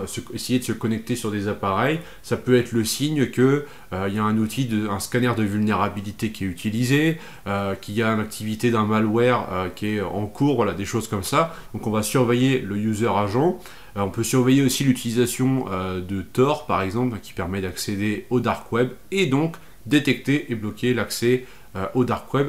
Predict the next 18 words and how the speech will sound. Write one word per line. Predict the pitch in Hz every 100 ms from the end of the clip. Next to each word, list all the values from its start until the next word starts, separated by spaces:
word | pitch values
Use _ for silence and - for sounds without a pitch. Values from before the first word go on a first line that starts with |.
| -
avec | 110 139 -
ces | 120
différentes | 110 113 131 123 117 117
options | 113 - 151 165 - - -
qui | 180
vont | 165 175
être | 196 190
un | 170
petit | 170 165
peu | 196
complémentaires | 196 180 175 175 170 160 190 180
aussi | 147 -
à | 170
ce |
que | -
l'on | 147
va | 139
retrouver | 131 135 135 135 135 151